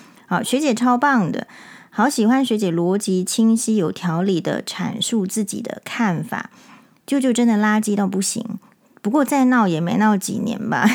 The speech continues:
<laughs> 烟。好，那很感谢我们这个学妹，好，呃，亲自现身说法，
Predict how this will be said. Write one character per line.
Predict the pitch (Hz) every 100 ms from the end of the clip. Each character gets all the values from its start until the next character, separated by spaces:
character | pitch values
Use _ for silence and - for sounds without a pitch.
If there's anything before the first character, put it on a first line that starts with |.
| -
<laughs> | -
烟。 | 214 208 196 220 202
好， | - 190 - - - - - - - -
那 | 214 214
很 | 202
感 | 170 190
谢 | 220
我 | 180 160
们 | 160 165
这 | 190 180
个 | 170 156 160
学 | - 196
妹， | 226 185 240 _
好， | - - - _ _ -
呃， | 185 180 - - 220 _ - -
亲 | - 269 269 262
自 | 269 233 -
现 | - 247 202
身 | 220 214
说 | 220 214 214
法， | 226 - -